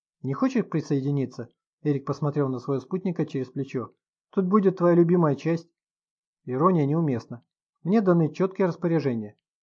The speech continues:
Либо пристрелить обоих детей, либо дать тебе делать все самому". Чего и следовало ожидать от Аворио.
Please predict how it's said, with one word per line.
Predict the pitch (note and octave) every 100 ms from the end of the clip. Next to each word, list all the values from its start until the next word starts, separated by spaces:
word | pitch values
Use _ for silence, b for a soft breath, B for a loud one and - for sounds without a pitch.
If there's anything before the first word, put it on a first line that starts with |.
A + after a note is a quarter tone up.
| _
Либо | - E3 E3
пристрелить | E3 D3+ - F#3 B3
обоих | F#3+ D3+ B2+
детей, | B2 B2+ B2 G#2+ _ _ _ _
либо | F3 F3+
дать | E3 D#3+ D#3+
тебе | E3 G#3+
делать | C#3 D3 E3
все | - C3+
самому". | C3+ C#3 B2+ A2+ - _ _ _ _ _ _
Чего | - C3+ C3
и |
следовало | B2+ E3 F3 E3
ожидать | C#3+ C3+ C3+ C3+
от | B2+
Аворио. | C3+ C3 A#2 G#2